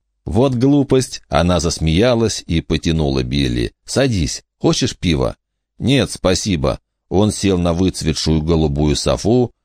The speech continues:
в то время как Санта возилась в своем холодильнике и открывала Миллер. «Извини за беспорядок.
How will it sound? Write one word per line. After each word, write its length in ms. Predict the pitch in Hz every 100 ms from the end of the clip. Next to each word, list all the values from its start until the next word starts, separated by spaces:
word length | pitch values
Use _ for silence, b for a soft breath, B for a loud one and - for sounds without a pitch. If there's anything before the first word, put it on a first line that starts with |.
| _
в 120 | -
то 160 | - 76
время 360 | 80 85 80
как 240 | 71 69 -
Санта 480 | - 107 117 -
возилась 520 | 76 78 71 101 95 -
в 60 |
своем 440 | - 71 80 87 80
холодильнике 880 | - 71 67 76 110 98 98 101 101
и 200 | - 76
открывала 640 | 71 - 69 71 87 85
Миллер. 580 | 85 80 69 58 57 - _ _ _ _ -
«Извини 400 | 127 117 151 170
за 140 | 113
беспорядок. 800 | 95 98 - 90 90 80 76 -